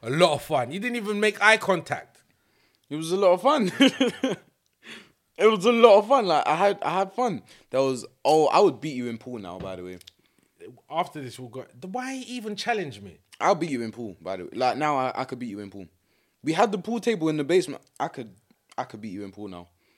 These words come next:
Speaker 1: You don't want this
Speaker 2: Do you know how
Speaker 1: smoke,
Speaker 2: much
Speaker 1: Larry.
Speaker 2: money I spent on pool while I was in, while
Speaker 1: I
Speaker 2: I was
Speaker 1: can
Speaker 2: at
Speaker 1: imagine.
Speaker 2: Spain?
Speaker 1: But you've, you've been playing for, <laughs> for two weeks, yeah? Yeah, thinking
Speaker 2: No,
Speaker 1: that
Speaker 2: I've
Speaker 1: I've been
Speaker 2: played at a
Speaker 1: playing,
Speaker 2: young age,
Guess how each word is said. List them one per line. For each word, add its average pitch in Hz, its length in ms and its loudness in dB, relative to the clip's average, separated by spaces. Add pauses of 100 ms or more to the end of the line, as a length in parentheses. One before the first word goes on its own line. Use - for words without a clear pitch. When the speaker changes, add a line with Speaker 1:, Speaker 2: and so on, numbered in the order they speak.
(380)
Speaker 1:
You 202 140 -14
don't 254 380 -8
want 277 300 -4
this 214 300 -6
Speaker 2:
Do - 120 -6
you 208 60 2
know 220 100 4
how 214 140 6
Speaker 1:
smoke, 220 80 2
Speaker 2:
much 196 200 6
Speaker 1:
Larry. 190 120 -2
Speaker 2:
money 220 360 2
I 151 120 2
spent 208 480 0
on 175 140 -2
pool 226 240 -6
while 160 240 6
I 165 60 6
was 160 200 2
in, 220 280 0
while 185 300 4
Speaker 1:
I 196 40 8
Speaker 2:
I 196 60 8
was 196 80 4
Speaker 1:
can 190 140 6
Speaker 2:
at - 60 2
Speaker 1:
imagine. 262 220 2
Speaker 2:
Spain? 127 160 -4 (140)
Speaker 1:
But 240 280 0
you've, 240 440 -4 (120)
you've 220 260 -6
been 247 200 -2
playing 160 540 -2 (320)
for, - 600 -2
<laughs> - 20 -20
for 180 80 -8
two 233 240 -14
weeks, 214 600 -10
yeah? 143 280 -8 (340)
Yeah, 156 340 -4
thinking 185 420 -2
Speaker 2:
No, 180 40 4
Speaker 1:
that 170 260 4 (140)
Speaker 2:
I've 202 100 4
Speaker 1:
I've 220 60 0
been 262 100 0
Speaker 2:
played 220 140 4
at 202 60 4
a - 20 8
Speaker 1:
playing, 180 180 8
Speaker 2:
young 214 220 6
age, 185 440 0